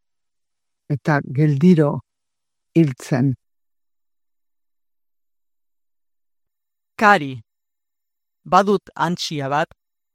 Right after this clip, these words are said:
Speaker 2: zure maitean, soroan, biok bakarrik eguerdi baten eguzkian, zuan amodioan bakarrik gaudela urrutitik harrika,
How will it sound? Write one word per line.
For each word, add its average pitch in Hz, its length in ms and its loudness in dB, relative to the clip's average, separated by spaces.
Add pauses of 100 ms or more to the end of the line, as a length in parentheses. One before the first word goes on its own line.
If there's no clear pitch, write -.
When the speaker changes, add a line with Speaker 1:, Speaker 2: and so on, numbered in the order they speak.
Speaker 2:
zure 165 320 -4
maitean, 151 640 -6 (180)
soroan, 151 640 -2 (600)
biok 185 360 0
bakarrik 170 580 -4 (100)
eguerdi 156 400 -2
baten 151 320 -6
eguzkian, 147 680 -10 (640)
zuan 147 560 -2 (200)
amodioan 147 580 -4
bakarrik 139 420 -6
gaudela 135 600 -6 (200)
urrutitik 165 600 -2
harrika, 156 500 -2